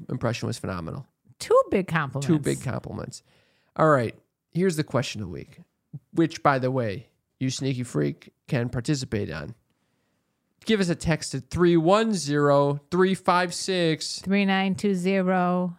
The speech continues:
Speaker 1: All right. This is the question. Have you ever walked in on someone doing the dirty?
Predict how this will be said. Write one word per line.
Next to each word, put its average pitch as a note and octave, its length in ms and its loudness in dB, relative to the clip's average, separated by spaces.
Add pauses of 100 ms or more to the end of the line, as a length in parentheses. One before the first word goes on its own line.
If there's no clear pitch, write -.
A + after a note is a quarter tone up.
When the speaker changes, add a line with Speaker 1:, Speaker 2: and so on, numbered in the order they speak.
(120)
Speaker 1:
All B2 100 2
right. G2+ 280 -2 (480)
This D#3+ 200 0
is - 40 -10
the - 100 -4
question. B2+ 420 -2
Have C#3 200 0
you E3+ 140 4
ever F#3+ 280 2
walked E3+ 380 0
in F3 480 0
on D3+ 160 2
someone D#3 720 0
doing D#3+ 380 4
the D#3 80 2
dirty? C3+ 680 0